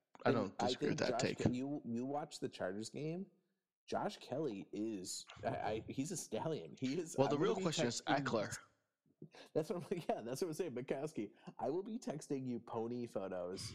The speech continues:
Speaker 2: for the rest of the season because you're an idiot again for drafting a backfield where there's clearly a specimen and there's Austin
Speaker 1: Hey, guess
Speaker 2: Eckler
Speaker 1: what?
Speaker 2: who
Speaker 1: Turns
Speaker 2: could
Speaker 1: out, turns out Eckler's a great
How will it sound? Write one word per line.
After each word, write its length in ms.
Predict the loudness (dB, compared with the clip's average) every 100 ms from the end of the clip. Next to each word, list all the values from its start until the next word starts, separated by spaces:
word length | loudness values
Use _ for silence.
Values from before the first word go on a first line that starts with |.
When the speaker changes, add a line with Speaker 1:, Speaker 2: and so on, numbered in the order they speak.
| -12 _ _ -6
Speaker 2:
for 140 | 0
the 100 | 0
rest 320 | 0 -2 -2 -4
of 100 | -2
the 120 | -2
season 560 | -2 -2 -2 -4 -4 -4
because 460 | -4 0 -2 -2
you're 160 | -2 -2
an 80 | -4 -4
idiot 340 | -2 -2 -2
again 580 | -4 -2 -2 -2 -4 -8 -12 _ _ -2
for 120 | -2
drafting 340 | 0 -2 -2
a 60 | -2
backfield 640 | -2 -2 -2 -2 -2 -4 -6
where 500 | -2 0 0 -2 -4 -8 _ -14
there's 400 | -4 0 0 -2
clearly 480 | -2 0 0 0 -2
a 80 | -4
specimen 960 | -8 -2 -2 0 -2 -4 -6 -6 -8 -10 -6
and 260 | -4 -2 -2
there's 200 | 0 0 0
Austin 240 | 4 4 6
Speaker 1:
Hey, 40 |
guess 160 | 4 4
Speaker 2:
Eckler 60 |
Speaker 1:
what? 100 | 4
Speaker 2:
who 60 | 2
Speaker 1:
Turns 300 | 4 4 4
Speaker 2:
could 40 | 4
Speaker 1:
out, 340 | 4 2 -2
turns 260 | 4 4 6
out 180 | 2 2
Eckler's 380 | 0 2 2 0
a 60 |
great 360 | -2 2 2